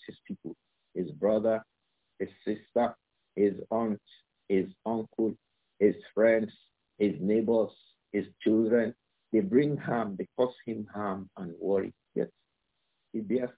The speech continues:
them patiently. This is what value does Islam, uh, bring into this for a person to be. So the chapter is about الذي يصبر على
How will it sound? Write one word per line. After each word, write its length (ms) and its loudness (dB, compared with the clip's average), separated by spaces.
them 300 -2
patiently. 560 -8
This 260 2
is 120 -4
what 260 6
value 320 4
does 260 2
Islam, 680 -2
uh, 120 -4
bring 280 4
into 360 0
this 220 -2
for 240 4
a 60 0
person 560 -2
to 140 0
be. 300 -4
So 100 0
the 220 -2
chapter 500 4
is 140 6
about 400 2
الذي 720 2
يصبر 640 -2
على 500 0